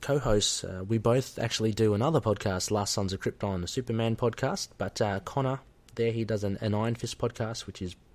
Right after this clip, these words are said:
really cool. And, uh, look, I'll give a lucky shout out to also, again, our good mates, Inner Demons, a Ghost Rider podcast. Um, oh,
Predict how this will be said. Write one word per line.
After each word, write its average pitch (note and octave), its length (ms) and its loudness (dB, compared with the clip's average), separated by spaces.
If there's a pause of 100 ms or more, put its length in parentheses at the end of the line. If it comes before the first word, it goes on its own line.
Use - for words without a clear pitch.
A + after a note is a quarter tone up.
really A#2+ 340 2
cool. B2+ 280 -2 (760)
And, A#2 380 2
uh, C3 640 4
look, C#3 160 -2
I'll C3+ 140 2
give C#3 180 4
a C3+ 60 6
lucky C3+ 460 2
shout C3+ 340 0
out B2+ 260 -2
to C3+ 600 2
also, C#3 1000 2
again, A#2 560 4
our G#2+ 140 4
good G#2+ 200 2
mates, G2 680 0
Inner G#2+ 180 0
Demons, F#2 680 0
a - 40 -6
Ghost F#2 280 -2
Rider F#2+ 180 -2
podcast. - 760 -6 (580)
Um, - 520 -10
oh, G#3+ 200 4